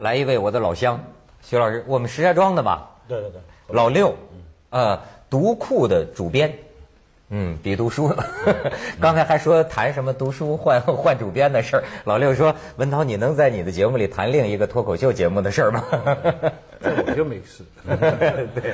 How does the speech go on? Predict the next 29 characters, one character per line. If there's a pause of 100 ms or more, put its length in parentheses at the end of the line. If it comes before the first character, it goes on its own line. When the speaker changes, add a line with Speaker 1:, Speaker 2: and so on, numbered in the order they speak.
(120)
Speaker 2:
我
们
还
是
聊
聊
别
的。 (100)
Speaker 1:
来
聊
聊
别
的。 (240)
呃，
老
六
啊，
特
别
有
意
思
的
一
个
人 (140)
啊，
这
个